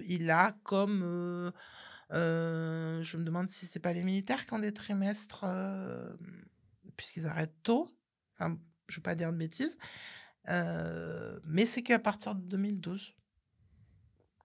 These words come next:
Il y en a un paquet qui, euh, qui, enfin, il y en a d'avant qui ont.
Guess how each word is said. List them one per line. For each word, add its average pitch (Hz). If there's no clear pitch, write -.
Il 156
y -
en 151
a 156
un 151
paquet 156
qui, -
euh, 120
qui, -
enfin, 151
il 131
y -
en 110
a -
d'avant 156
qui -
ont. 135